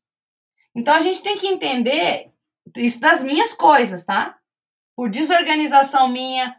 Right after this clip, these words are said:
por falta de planejamento meu, por eu não ter alocado um tempo entre o décimo quinto dia e o primeiro, pra poder realizar com calma, né? Então, assim,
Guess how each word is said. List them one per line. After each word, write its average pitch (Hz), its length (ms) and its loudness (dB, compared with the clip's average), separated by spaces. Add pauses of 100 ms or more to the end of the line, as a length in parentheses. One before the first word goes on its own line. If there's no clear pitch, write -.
(160)
por 285 120 -6
falta 311 380 4
de 277 100 -4
planejamento 262 800 0
meu, 233 480 -2 (200)
por 285 160 -2
eu 311 140 2
não 330 200 0
ter 330 80 -6
alocado 277 680 4
um 269 180 -10
tempo 254 540 -6 (120)
entre 262 560 -2
o 240 220 -2
décimo 269 520 0
quinto 262 320 -8
dia 226 320 -2
e 226 80 -2
o 220 80 -2
primeiro, 226 760 -2 (1120)
pra 269 180 4
poder 269 260 2
realizar 269 640 2
com 330 260 -4
calma, 254 720 2 (280)
né? 262 380 -2 (280)
Então, 240 220 0
assim, 277 480 -6